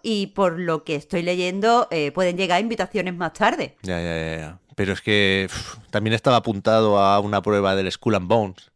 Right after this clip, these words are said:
Speaker 2: y he leído que ya están empezando a llegar las invitaciones y a mí no me ha llegado.
Speaker 1: ¿Que te están haciendo a ti un feo?
Speaker 2: Sí.
Speaker 1: ¿Tú que eres famoso aquí?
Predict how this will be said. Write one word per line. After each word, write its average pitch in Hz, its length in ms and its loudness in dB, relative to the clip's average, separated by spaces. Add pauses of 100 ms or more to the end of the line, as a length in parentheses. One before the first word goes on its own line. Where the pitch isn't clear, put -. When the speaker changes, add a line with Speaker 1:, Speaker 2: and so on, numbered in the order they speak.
(600)
Speaker 2:
y 101 280 0
he 95 80 2
leído 101 340 2
que 98 140 -4
ya 98 100 0
están 98 220 -4
empezando 98 420 -6
a 95 60 -2
llegar 90 460 -2 (240)
las 95 200 -6
invitaciones 95 760 -6 (520)
y - 80 -10
a - 20 -8
mí 85 80 -8
no 80 80 -10
me 73 80 -12
ha 71 40 -16
llegado. 76 440 -10 (360)
Speaker 1:
¿Que 180 120 -10
te 180 80 -8
están 175 220 -6
haciendo 247 220 -2
a 233 40 -4
ti 262 100 0
un 226 120 -4
feo? 302 500 4
Speaker 2:
Sí. - 160 -10 (420)
Speaker 1:
¿Tú 240 140 -2
que 254 160 4
eres 226 260 4
famoso 226 520 2 (260)
aquí? 311 320 -2